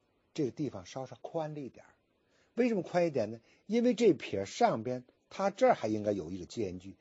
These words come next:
也就是在这个之间它还有一个短的横向的一个间距，但这个间距和下方是不相等的。所以在写这个椅子时候，它有撇儿没撇儿，都跟结构上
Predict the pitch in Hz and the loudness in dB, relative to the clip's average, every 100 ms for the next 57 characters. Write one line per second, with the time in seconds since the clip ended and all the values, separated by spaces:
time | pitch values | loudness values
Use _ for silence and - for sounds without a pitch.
0 | _ _ - 147 165 160 170 139 226 117 | _ _ -2 -2 0 -2 -2 -2 -2 -6
1 | 127 127 120 - - 160 139 95 - _ | -6 -10 -10 -14 -12 -10 -8 -10 -14 _
2 | _ _ _ - 58 80 - 101 110 123 | _ _ _ -10 -10 -12 -14 -12 -10 -12
3 | 76 67 90 73 76 _ _ _ _ 220 | -14 -18 -18 -18 -20 _ _ _ _ 6
4 | 196 196 240 127 147 135 117 143 - 95 | 6 4 0 0 0 -2 -4 -8 -8 -8
5 | 117 107 - 156 156 156 - - _ 82 | -10 -18 -14 -12 -10 -12 -14 -18 _ -20
6 | - _ _ _ _ _ _ _ _ _ | -20 _ _ _ _ _ _ _ _ _
7 | _ _ _ _ _ - - 135 107 123 | _ _ _ _ _ -14 -4 -2 -2 -2
8 | 104 - 95 135 90 113 101 110 - 87 | -4 -6 -8 -6 -8 -12 -14 -12 -12 -14
9 | 90 - _ - - - 185 127 175 - | -18 -18 _ -20 -14 -4 0 4 2 2
10 | - 78 117 156 - - _ _ _ _ | -10 -8 -8 -8 -12 -20 _ _ _ _
11 | _ - 156 143 139 - 151 175 202 123 | _ -6 -4 -4 -10 -4 -4 -2 -4 -6
12 | - | -10